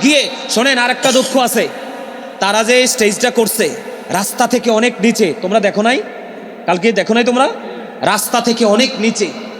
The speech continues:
তো আমি তো রাস্তা ভাঙ্গা, দশ মিনিট দেরি হয়ে গেছে ঢুকতে ঢুকতে, তা আমি রাস্তা থেকে নামার সময়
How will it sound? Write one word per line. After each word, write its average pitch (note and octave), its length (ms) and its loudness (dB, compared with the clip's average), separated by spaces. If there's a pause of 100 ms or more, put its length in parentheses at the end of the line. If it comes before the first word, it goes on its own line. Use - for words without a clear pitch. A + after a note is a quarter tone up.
(640)
তো A#3 60 2
আমি A3+ 300 0
তো C#4 260 2 (380)
রাস্তা G3 320 0
ভাঙ্গা, A#3 340 0 (280)
দশ A3 220 -2
মিনিট A3+ 180 -4
দেরি A3 200 2
হয়ে G#3+ 180 4
গেছে A3 200 0
ঢুকতে G#3 300 0
ঢুকতে, F#3 280 -4 (480)
তা G#3 80 0
আমি A3 200 2
রাস্তা B3 280 0
থেকে B3 220 0
নামার A3+ 260 0
সময় B3+ 440 0